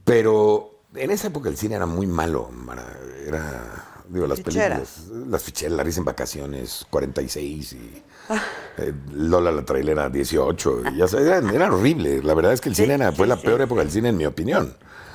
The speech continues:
Speaker 1: Eh, y, y no había tanta chamba, y no habían incentivos para las empresas para invertir en
Speaker 2: Recursos.
Speaker 1: cine, o sea, no habían ese tipo de cosas.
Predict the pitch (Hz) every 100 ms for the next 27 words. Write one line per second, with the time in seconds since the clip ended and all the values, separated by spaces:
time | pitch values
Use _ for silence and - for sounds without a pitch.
0 | - - - - _ - 87 78 76 73
1 | 71 - _ _ _ - 98 190 190 -
2 | _ _ _ - - _ _ - 110 113
3 | 131 139 120 123 104 92 90 - 104 101
4 | 101 98 85 98 104 104 101 101 95 92
5 | 87 - - - - 87 80 80 92 95
6 | 92 85 71 69 69 80 73 71 71 82
7 | 80 73 92 90 82 90 101 104 101 90
8 | 87 98 82 82 117 76